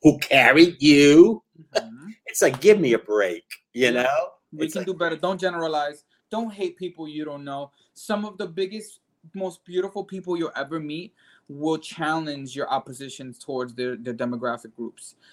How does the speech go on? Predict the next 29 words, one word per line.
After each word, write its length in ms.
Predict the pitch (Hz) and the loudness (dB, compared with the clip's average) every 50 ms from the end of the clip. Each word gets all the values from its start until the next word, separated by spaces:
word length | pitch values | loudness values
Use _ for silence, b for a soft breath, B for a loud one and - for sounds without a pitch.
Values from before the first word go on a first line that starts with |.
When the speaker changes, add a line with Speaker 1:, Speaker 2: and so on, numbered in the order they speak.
| _ _ _ | _ _ _
Speaker 2:
So, 420 | - - 160 151 147 143 135 - | -8 -4 -2 -2 -2 -2 -6 -8
and, 180 | - 151 147 - | -10 -12 -12 -10
and, 280 | 147 147 139 139 139 - - - _ _ | -10 -10 -10 -10 -12 -16 -20 -20 _ _
you 140 | 165 156 147 | -12 -8 -6
know, 80 | 143 | -6
I, 320 | 135 - 135 147 160 160 - - | -6 -2 0 0 0 0 -4 -6
I'm 280 | 139 147 151 151 - - - | -6 -6 -6 -8 -14 -20 -20
speaking 420 | - - - 175 151 160 160 151 | -20 -20 -18 -16 -14 -12 -14 -12
from 160 | - - 131 | -12 -12 -14
personal. 460 | 120 - 151 151 151 147 147 139 131 123 | -6 -4 -2 -2 -2 -6 -10 -14 -16 -10
Growing 400 | 123 143 139 147 151 151 151 156 | -6 -4 -4 -4 -4 -8 -8 -8
up 260 | 151 147 147 - _ _ _ _ _ | -6 -6 -8 -10 _ _ _ _ _
Latino, 540 | - 131 131 - - 165 160 151 151 143 143 | -10 -8 -8 -8 -10 -12 -10 -8 -8 -8 -10
you 120 | 139 143 | -10 -12
know, 100 | 143 139 | -12 -10
I 100 | 139 135 | -10 -10
was 220 | 131 131 147 135 123 127 | -10 -12 -16 -18 -16 -14
raised 560 | 139 143 143 143 147 147 147 139 - - _ _ _ _ _ _ _ _ | -14 -12 -12 -12 -14 -16 -16 -18 -20 -20 _ _ _ _ _ _ _ _
same 340 | - - - 175 175 175 170 | -20 -12 -8 -8 -6 -6 -6
deal. 380 | 160 190 196 185 170 147 139 139 - | -8 -2 -2 0 0 -2 -4 -6 -4
As 160 | 139 131 127 | -4 -4 -4
a 60 | 143 | -6
Latin, 520 | 139 139 139 147 131 113 151 156 156 151 151 | -4 -2 -2 -4 -4 -6 -10 -12 -14 -14 -16
you 140 | 147 151 143 | -16 -14 -14
know, 80 | 143 | -12
you 180 | 139 135 143 147 | -12 -12 -10 -8
don't 220 | 151 156 160 147 | -8 -8 -8 -8
mess 260 | 143 147 165 160 - | -10 -12 -12 -12 -12
with 280 | 160 156 147 139 135 - | -10 -8 -8 -8 -10 -12